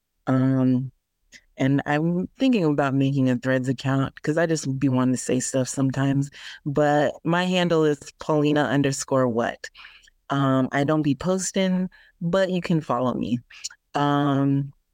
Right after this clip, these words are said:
and send me a message if you just wanna talk or talk anime or anything like that. I also really love science,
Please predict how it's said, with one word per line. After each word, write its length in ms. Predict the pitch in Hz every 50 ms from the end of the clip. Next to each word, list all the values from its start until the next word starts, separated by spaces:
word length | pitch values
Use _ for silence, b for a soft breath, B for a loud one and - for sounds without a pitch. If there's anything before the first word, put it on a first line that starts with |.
| _ _ _ _ _ _ _ _ - - - _ b b b b
and 240 | 160 160 160 165 160
send 160 | - 214 220
me 80 | 220
a 40 | 220
message 340 | 214 214 214 208 - 180 165
if 120 | 165 160
you 100 | 175 170
just 160 | 170 175 170 185
wanna 180 | 180 175 165
talk 400 | - - 175 170 175 170 - -
or 220 | 165 165 160 160 160
talk 260 | - - 165 160 -
anime 300 | 156 160 160 160 160 160
or 300 | 160 160 156 156 151 151
anything 400 | 151 156 156 156 151 - 151 147
like 200 | 151 151 143 -
that. 280 | 160 151 147 147 143 -
I 140 | - 151 147
also 500 | 147 151 - - 165 156 156 151 151 B B B B B
really 260 | 143 147 151 156 151
love 200 | 151 147 147 147
science, 640 | - - 143 139 139 139 139 143 120 - - -